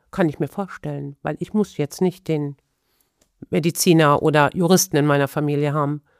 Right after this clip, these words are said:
sondern ich lieb-, nehme auch und liebe auch die glückliche Putzfrau.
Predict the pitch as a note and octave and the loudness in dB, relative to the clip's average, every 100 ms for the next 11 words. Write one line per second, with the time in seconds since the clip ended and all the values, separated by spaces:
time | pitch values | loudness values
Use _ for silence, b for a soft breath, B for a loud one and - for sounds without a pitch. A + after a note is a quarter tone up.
0 | _ _ D#3+ D#3 - - E3+ E3 - E3 | _ _ 0 0 -2 -4 -2 0 2 4
1 | F3+ - G3+ F3 E3 D#3+ - E3 - E3+ | 4 4 4 2 2 2 0 -2 -4 -6
2 | D3+ D#3+ - - A3+ - D#3 | -6 -6 -4 -2 -4 -4 -8